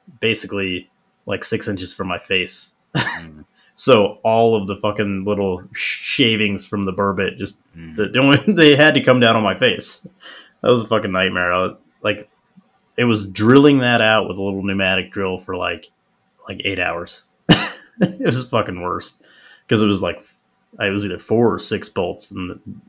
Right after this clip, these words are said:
Speaker 1: they were, the steam valve just hardened everything. So it was like, there was no, no other way to do it.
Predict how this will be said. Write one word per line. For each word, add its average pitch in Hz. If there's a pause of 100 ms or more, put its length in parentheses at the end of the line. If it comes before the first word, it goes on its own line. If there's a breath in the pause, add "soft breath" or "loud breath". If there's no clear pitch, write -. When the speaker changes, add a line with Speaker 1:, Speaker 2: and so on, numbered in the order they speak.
Speaker 1:
they 104
were, 92 (580)
the 107
steam 143
valve 90
just - (540)
hardened 98
everything. 87 (180)
So -
it -
was 90
like, 85 (500)
there 95
was 90
no, 87 (160)
no 104
other 87
way 87
to 87
do 90
it. -